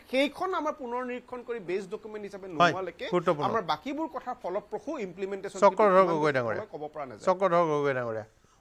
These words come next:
Speaker 2: উচ্ছেদেৰে আৰম্ভ কৰিছে নিৰ্বাচনমুখী যাত্ৰা। সদস্য ভৰ্তি চলি আছে, কিন্তু সদস্য ভৰ্তি আপোনালোকে পঁচিছ তাৰিখে সমাপ্ত কৰাৰ কথা আছিল, তিনি, পাঁচ দিনলৈ বঢ়াইও দিবলগীয়া হৈছে। এই পৰ্যন্ত পূৰ্বৰ যিটো আপোনালোকৰ সদস্যৰ সংখ্যা, সেই সংখ্যা অতিক্ৰম, স্পৰ্শ কৰিব পৰা নাই।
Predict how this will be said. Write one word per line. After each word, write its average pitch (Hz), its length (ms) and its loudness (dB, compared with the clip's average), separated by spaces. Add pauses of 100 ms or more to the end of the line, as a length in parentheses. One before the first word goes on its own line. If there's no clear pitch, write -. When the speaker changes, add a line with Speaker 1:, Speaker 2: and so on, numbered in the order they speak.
Speaker 2:
উচ্ছেদেৰে 208 440 2
আৰম্ভ 196 280 2
কৰিছে 214 280 2
নিৰ্বাচনমুখী 175 600 -4
যাত্ৰা। 160 320 0 (400)
সদস্য 170 320 4
ভৰ্তি 185 320 2 (260)
চলি 175 300 2
আছে, 190 200 0 (120)
কিন্তু 180 180 -6
সদস্য 165 420 -6
ভৰ্তি 175 320 -4 (440)
আপোনালোকে 170 360 -2
পঁচিছ 165 320 -6
তাৰিখে 170 300 -2
সমাপ্ত 165 300 -6
কৰাৰ 170 260 0
কথা 165 200 -6
আছিল, 180 220 -4
তিনি, 151 300 -8
পাঁচ 143 220 -2
দিনলৈ 160 320 -6
বঢ়াইও 147 340 0
দিবলগীয়া 165 420 -4
হৈছে। 135 200 -8 (420)
এই 151 80 0
পৰ্যন্ত 165 480 -4
পূৰ্বৰ 165 420 -4
যিটো 165 260 -6
আপোনালোকৰ 160 640 -2
সদস্যৰ 143 400 -6
সংখ্যা, 151 280 -6
সেই 156 180 -8
সংখ্যা 151 360 -10 (380)
অতিক্ৰম, 180 380 -4 (100)
স্পৰ্শ 202 340 0
কৰিব 151 280 -4
পৰা 113 220 -8
নাই। 95 140 -14